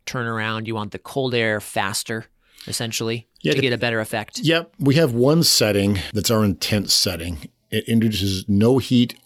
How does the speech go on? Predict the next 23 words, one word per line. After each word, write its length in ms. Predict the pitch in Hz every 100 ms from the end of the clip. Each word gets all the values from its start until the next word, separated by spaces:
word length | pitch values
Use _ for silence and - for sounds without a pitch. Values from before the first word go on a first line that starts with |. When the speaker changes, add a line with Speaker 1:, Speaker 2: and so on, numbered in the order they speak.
| -
Speaker 2:
whatsoever 720 | 107 120 - 135 110 107 110
into 200 | 110 101
the 100 | 104
chamber, 540 | 104 104 95 87 90 - - - - - _ -
and 100 | 104
it 40 |
just 180 | 101 -
opens 340 | 135 113 107 104
up 160 | - -
all 240 | 107 113
the 120 | 117 117
cold 500 | - 113 110 110 -
air 200 | 98 98
solenoids 640 | 95 101 101 98 95 90 -
all 200 | 104 98
at 120 | 92
once, 360 | 95 90 90 - -
and 80 | 101
it 180 | -
blasts 480 | 101 98 101 92 -
you 240 | 98 95 92
with, 640 | 90 92 92 - - -
uh, 380 | - - - -